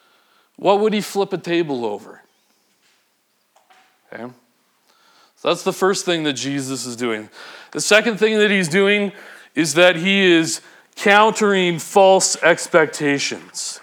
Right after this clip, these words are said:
okay? And, uh, just to back up on this, I need to explain this a minute. Uh, when I read the crucifixion story,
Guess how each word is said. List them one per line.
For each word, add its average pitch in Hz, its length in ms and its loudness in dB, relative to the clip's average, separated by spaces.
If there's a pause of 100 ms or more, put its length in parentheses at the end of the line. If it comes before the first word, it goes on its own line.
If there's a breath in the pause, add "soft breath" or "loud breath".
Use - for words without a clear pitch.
okay? 123 340 2 (1200 loud breath)
And, 175 360 0 (120)
uh, 160 460 2
just 208 220 -4
to 214 60 -4
back 190 280 2
up 190 160 4
on 185 140 0
this, 165 160 -2
I 165 40 2
need 190 160 -4
to 196 100 0
explain 180 360 -2
this 170 160 -4
a 160 40 -6
minute. 156 320 0
Uh, 135 200 2 (360 loud breath)
when 180 180 0
I 208 180 6
read 208 460 0
the 165 80 -4
crucifixion 175 760 -4
story, 135 460 -2